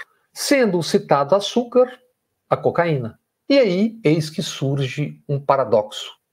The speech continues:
Cocaína é exatamente um dos produtos largamente comercializados pelo P C C. Cocaína que tornou réu por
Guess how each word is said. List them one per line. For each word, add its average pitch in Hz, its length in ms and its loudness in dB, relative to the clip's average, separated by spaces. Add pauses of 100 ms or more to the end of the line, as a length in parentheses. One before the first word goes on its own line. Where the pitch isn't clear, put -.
(240)
Cocaína 185 840 0
é 180 80 0
exatamente 156 1080 0
um 170 80 -4
dos 170 200 -4
produtos 151 720 -2
largamente 165 1040 0
comercializados 160 1300 0
pelo 233 520 0 (720)
P 117 120 0
C 175 160 0
C. 156 340 -2 (680)
Cocaína 214 580 2
que 214 120 -2
tornou 175 400 2
réu 156 380 2
por 165 240 -8